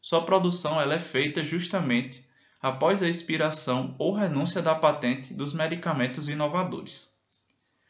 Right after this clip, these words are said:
Desde dois mil e três, passou-se a ser comprovada a equivalência, a eficácia e a segurança, bem como também a qualidade desses produtos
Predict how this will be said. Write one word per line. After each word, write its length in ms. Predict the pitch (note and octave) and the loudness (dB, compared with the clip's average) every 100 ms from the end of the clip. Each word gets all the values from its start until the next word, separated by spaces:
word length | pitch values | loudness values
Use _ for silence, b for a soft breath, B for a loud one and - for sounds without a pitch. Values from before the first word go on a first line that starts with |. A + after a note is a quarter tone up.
| _ - | _ 0
Desde 220 | D#3+ F#3 | 2 4
dois 200 | F3+ F3 | 2 2
mil 140 | F3 | 2
e 80 | F3 | 2
três, 400 | - A#2+ C#3+ C#3 | 0 -2 -2 -4
passou-se 540 | - C3+ C3+ C3+ C3+ C#3 | -4 -6 -2 -4 -4 -6
a 20 | |
ser 220 | - C3 | -6 -6
comprovada 800 | - C3+ C3+ C#3 A2+ B2 B2+ B2 | -6 -4 -2 -2 0 0 0 -2
a 160 | B2 D3 | -2 -2
equivalência, 920 | F3 F3 D3+ D3 G#2+ A2+ - D3+ - B B B | -2 -4 0 0 0 -2 -2 -6 -10 B B B
a 100 | - | -2
eficácia 800 | E3+ - F3 A#2+ A#2 - D3 - B B B | 0 -2 -4 0 0 0 -6 -10 B B B
e 80 | F3+ | -2
a 60 | |
segurança, 920 | F#3 F#3+ F3+ F3 C3 E3+ - B2+ - b b b _ _ _ | 0 0 2 2 2 0 -2 -6 -12 b b b _ _ _
bem 200 | - D3+ | -6 -4
como 320 | - C3+ C#3 | -2 -4 -2
também 240 | C#3 B2 A#2 | -2 0 0
a 80 | A#2 | 0
qualidade 640 | C#3+ D#3+ D3 A#2+ B2+ C#3+ | 2 2 2 0 0 -2
desses 340 | C3+ F3 - - | -2 -2 -4 -6
produtos 840 | D#3+ C3 A#2 B2+ F3 - - - | -2 -2 -2 -6 -8 -12 -14 -20